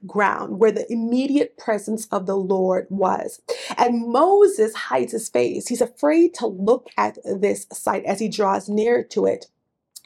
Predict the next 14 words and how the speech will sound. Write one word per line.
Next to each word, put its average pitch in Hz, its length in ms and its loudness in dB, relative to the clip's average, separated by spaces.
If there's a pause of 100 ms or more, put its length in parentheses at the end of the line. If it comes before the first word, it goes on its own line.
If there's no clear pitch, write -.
(260)
And 226 240 2
when 233 300 4
God 277 300 4
introduces 254 560 -4
himself 214 500 -2
to 233 100 -6
Moses, 202 720 0
he 302 320 2
introduces 247 480 -4
himself 202 400 -2
as 247 160 -4
a 262 80 0
covenant 254 540 -4
God, - 360 -2